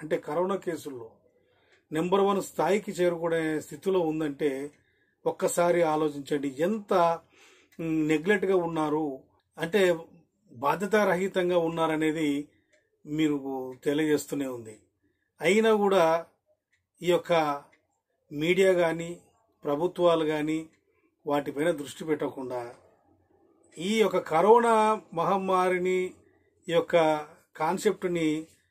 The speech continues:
మరల్చడానికి, ఒక సినిమా హీరో సుశాంక్ చనిపోతే ఆయన మర్డర్ చేయబడ్డా, లేకుంటే గర్ల్ ఫ్రెండ్ చంపేసిందా, లేకుంటే డ్రగ్స్ ఎక్కువై చనిపోయాడా, ఉదయం లేచినప్పటి నుంచి సాయంత్రం వరకు సొల్లు కబుర్లు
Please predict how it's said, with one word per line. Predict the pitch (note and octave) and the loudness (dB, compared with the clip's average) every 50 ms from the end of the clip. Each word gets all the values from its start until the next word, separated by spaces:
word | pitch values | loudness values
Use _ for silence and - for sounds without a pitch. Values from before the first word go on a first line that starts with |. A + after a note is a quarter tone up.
| _ _ _ _ _ _ _ _ _ D3+ | _ _ _ _ _ _ _ _ _ -10
మరల్చడానికి, | C3 C#3 D3+ F#3 A3 G#3 A3 A3 G#3 F#3 D#3+ D3 C#3 - F3 - - _ _ _ _ _ _ _ _ _ _ _ _ _ - - - _ _ _ _ _ _ - | -6 -2 0 0 2 2 2 2 2 2 2 0 -4 -6 -12 -16 -18 _ _ _ _ _ _ _ _ _ _ _ _ _ -20 -20 -20 _ _ _ _ _ _ -6
ఒక | - - F3+ | -2 0 0
సినిమా | D3+ - - F3+ F#3+ G#3 A3 A3+ | 0 0 0 -2 -2 0 0 0
హీరో | A3 F#3 F#3 G3+ G3 G3 G3 F3+ E3+ F3 F3+ F3+ | 0 0 0 0 2 2 2 2 2 0 -2 -4
సుశాంక్ | - - F3+ E3+ - G3+ G3+ G3+ G3 F#3 F3+ - | -8 -8 -8 -4 -2 -2 0 -2 -2 -4 -4 -2
చనిపోతే | F3 E3+ E3+ E3 F3 E3+ E3+ - F#3 F3 D#3+ D#3 D#3+ E3 - _ _ _ _ _ _ - | -2 -2 -2 -4 -8 -8 -4 -2 -2 0 0 -2 -4 -6 -10 _ _ _ _ _ _ -4
ఆయన | D3+ D#3+ E3+ F3+ F3+ F3 E3 D#3+ E3 E3 | 0 2 2 2 2 0 0 -2 -2 -2
మర్డర్ | D#3+ D3 D3 C#3+ D#3+ F#3 F#3 E3+ | -4 -4 -4 -2 -2 -2 2 2
చేయబడ్డా, | F3+ F3 E3+ D#3+ D#3+ D#3+ D3 D#3 D3+ D3 D3+ D3+ D3+ D#3 - _ _ _ - _ _ _ _ _ _ - | 2 2 4 2 0 -2 0 -2 -2 -2 -2 -4 -4 -6 -10 _ _ _ -20 _ _ _ _ _ _ -2
లేకుంటే | D#3 D#3 D3+ D3+ D3 C#3+ D#3 D3+ C3+ C#3 | 0 0 0 -2 -2 0 0 0 0 -2
గర్ల్ | C3+ C3+ D#3 E3+ | -6 -6 -6 -4
ఫ్రెండ్ | - F#3+ F#3 F3+ F3+ D#3+ E3 | -2 0 2 2 2 2 2
చంపేసిందా, | D3+ D3 - D#3+ D#3 C#3+ - D#3 C#3+ C#3 C#3+ C#3 C#3 C#3+ - _ _ _ _ _ _ - | 0 0 -2 -2 -2 -2 -4 -4 -4 -4 -4 -4 -6 -8 -12 _ _ _ _ _ _ 0
లేకుంటే | D#3 D3+ D3+ D#3 | 0 0 0 -2
డ్రగ్స్ | D3 C3 C#3+ D3 C#3+ - - G#3+ | -4 -2 -2 -4 -4 -2 0 0
ఎక్కువై | G3 F#3+ - F#3 F#3 F#3 F3+ | -2 0 0 2 2 2 2
చనిపోయాడా, | E3+ E3+ E3 D#3+ D3 E3 D#3+ D#3 D#3 D3 D3+ D3+ D3 C#3+ - - - | 2 0 -4 -4 -2 0 0 2 2 0 -2 -4 -6 -8 -12 -10 -6
ఉదయం | D3 D#3+ F3+ G3+ G3+ G3 F3+ | -2 0 2 2 2 0 0
లేచినప్పటి | E3+ E3 F#3 G3+ F3+ E3+ G#3+ G#3 - F3+ G3+ G3 | 2 4 4 4 4 2 -2 -2 -2 -2 -2 -2
నుంచి | F#3+ F#3+ F3 - G3 G3 F#3 | -2 -2 -4 -2 0 2 2
సాయంత్రం | F3+ - E3 D#3 D#3+ D#3+ D#3 E3 D#3 D#3 | 2 2 0 0 0 0 0 0 2 2
వరకు | D#3+ E3 D3 - E3+ E3 D3 | 2 0 -2 -4 -6 -8 -8
సొల్లు | - - D3+ D3 D#3+ F3+ | -4 -2 -2 0 2 0
కబుర్లు | F3+ F#3+ F#3 F3 D#3+ E3+ D#3 D#3+ E3 D#3+ D3 C#3+ D3 | 2 2 0 0 0 -2 -4 -2 -2 -2 -2 -2 -4